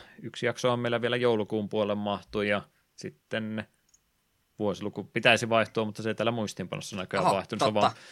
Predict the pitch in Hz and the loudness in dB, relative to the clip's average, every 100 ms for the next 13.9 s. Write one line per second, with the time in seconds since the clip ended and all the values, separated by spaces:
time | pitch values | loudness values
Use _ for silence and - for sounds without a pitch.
0 | - - 175 160 147 127 107 - 117 - | -18 -2 0 0 2 2 2 -2 -6 -2
1 | 92 - - _ - - _ _ _ _ | -2 -2 -10 _ -20 -20 _ _ _ _
2 | _ 131 147 131 104 87 - _ _ _ | _ -4 -2 0 -2 -2 -8 _ _ _
3 | - - 101 - _ _ - 170 - 92 | -16 -8 -8 -8 _ _ -12 -8 -6 -6
4 | - 98 95 104 104 101 104 - _ - | -4 -4 -4 -4 -2 -2 -4 -8 _ -20
5 | - - 147 151 151 143 - 143 135 131 | -20 -6 0 2 2 -2 -4 -4 -2 4
6 | 123 110 117 104 - 110 110 117 110 107 | 4 4 2 0 -2 -2 0 0 2 0
7 | 104 104 - 117 110 104 101 - 107 95 | -2 -8 -2 0 2 0 -4 -6 -2 -2
8 | 85 - - _ _ _ _ _ _ _ | -4 -10 -12 _ _ _ _ _ _ _
9 | _ - _ - 185 233 151 104 110 _ | _ -20 _ -4 2 4 6 4 0 _
10 | _ _ _ 175 196 156 139 139 165 170 | _ _ _ 4 4 6 4 4 4 6
11 | 143 135 151 127 139 131 120 117 117 120 | 6 4 2 2 6 4 4 -4 -2 -2
12 | 113 110 113 - 107 117 107 107 104 113 | 0 0 -4 -4 -6 -4 -4 -2 -2 0
13 | 113 117 110 104 107 104 98 98 | 0 0 0 -4 -2 -2 -2 -4